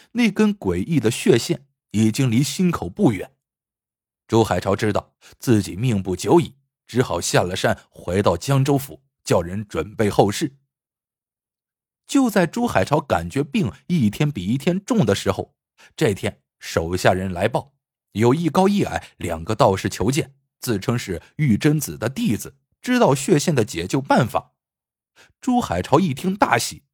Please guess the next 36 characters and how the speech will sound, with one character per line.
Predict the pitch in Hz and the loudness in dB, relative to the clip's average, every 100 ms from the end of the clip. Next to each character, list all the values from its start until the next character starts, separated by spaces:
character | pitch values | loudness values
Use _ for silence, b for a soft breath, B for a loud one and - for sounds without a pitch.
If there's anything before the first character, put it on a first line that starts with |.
| _ | _
急 | - 123 | -2 2
忙 | 123 113 | 2 2
将 | - 127 | 2 2
人 | 110 107 | 4 0
迎 | 98 135 | 0 -2
进 | 151 120 | 0 -2
府 | - 78 - | -2 -10 -6
来。 | - - _ _ _ _ _ _ _ _ _ _ _ _ | -6 -8 _ _ _ _ _ _ _ _ _ _ _ _
见 | - 220 165 | 0 2 4
了 | 147 | 4
面， | 190 - _ _ _ _ | 2 -2 _ _ _ _
高 | - 233 240 | -2 0 2
个 | 247 220 | 2 2
子 | - | 2
道 | 180 170 | 4 4
士 | 101 - 78 b | 4 -2 -12 b
一 | 208 143 | 2 2
开 | - 185 | 4 2
口 | - 71 82 _ - | 0 -6 -14 _ -6
就 | 120 | -2
索 | 107 - 85 87 | -2 -6 -6 0
要 | 110 | 0
数 | - - 113 | 0 -2 -2
千 | - 123 | 0 0
两 | 101 | 0
银 | 80 78 139 | -4 -10 -8
子。 | 151 - _ _ _ _ _ b b - | -8 -8 _ _ _ _ _ b b -6
朱 | 247 240 | -2 0
海 | 87 | 0
潮 | 85 110 | 0 -2
虽 | - 220 | 0 -4
觉 | 202 - 135 | -4 -2 -2
得 | |
这 | 135 156 | 2 2
个 | 107 | 2
人 | 82 98 | 0 -4